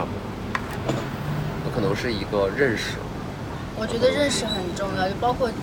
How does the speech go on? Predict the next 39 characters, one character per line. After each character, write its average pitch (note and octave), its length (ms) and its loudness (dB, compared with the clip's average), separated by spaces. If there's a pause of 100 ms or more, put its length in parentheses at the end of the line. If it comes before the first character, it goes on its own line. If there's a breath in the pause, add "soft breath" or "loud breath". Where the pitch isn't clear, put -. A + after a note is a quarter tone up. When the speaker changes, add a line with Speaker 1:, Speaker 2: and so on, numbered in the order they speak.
(120)
Speaker 2:
刚 G#3+ 160 -2
才 F#3 140 0
说 F#3+ 200 0
啊， D#3+ 120 4
Kenny F#3 280 -2
进 F#3 200 -4
角 D#3+ 160 -6
色 F#3 160 0
的 - 80 2
创 E3+ 320 0
造， D#3+ 120 -4 (200)
Speaker 1:
嗯。 G2+ 160 0
嗯。 - 80 -2 (560)
Speaker 2:
也 F3+ 100 2
是 - 220 -2
和 D#3+ 320 -2
这 G3 160 0
几 E3+ 160 -4
年 D#3+ 160 -4
不 D#3 240 -4
断 F#3 160 0 (160)
的 F3 240 -2
在 D3 320 -2 (1120)
和 D3+ 320 -4 (160)
A E3+ 120 0
I D#3+ 280 0
的 E3 80 -2
一 D#3 160 -2
些 D#3+ 480 -4 (720)
开 F#3+ 240 -2
发、 F3+ 400 2
Speaker 1:
嗯。 F#3 80 0
Speaker 2:
成 - 80 0 (160)
长 F3 200 -2
和 E3+ 120 -4
学 - 280 -4
习 - 240 -4
是 - 240 -2
有 - 80 -4